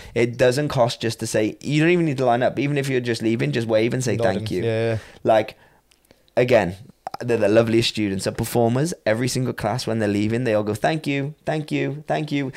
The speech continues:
Speaker 1: to a point where I'm like, I say, "Thank
Speaker 2: No worries,
Speaker 1: you."
Speaker 2: no worries,
Speaker 1: Yeah,
Speaker 2: no
Speaker 1: no
Speaker 2: worries,
Speaker 1: worries.
Speaker 2: no worries.
Speaker 1: "Thank you. Have a nice day. Have a nice day." Like, but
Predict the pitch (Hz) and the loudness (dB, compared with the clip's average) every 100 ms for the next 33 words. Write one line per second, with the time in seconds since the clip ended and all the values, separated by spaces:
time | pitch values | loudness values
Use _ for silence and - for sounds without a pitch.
0 | - - 143 - 143 147 127 113 107 - | -10 -2 -2 0 -2 2 2 2 -2 -6
1 | - - - _ _ _ _ - 117 147 | -20 -20 -20 _ _ _ _ 0 2 2
2 | 131 120 117 143 135 143 135 143 139 127 | 0 0 2 4 4 0 0 2 2 4
3 | 143 117 156 156 147 147 160 151 156 156 | 6 6 6 6 4 2 2 0 2 2
4 | 151 147 147 156 151 147 143 - 110 123 | 2 2 2 0 2 0 -2 0 2 2
5 | - - _ _ 170 147 - - | -2 -18 _ _ 4 6 4 -4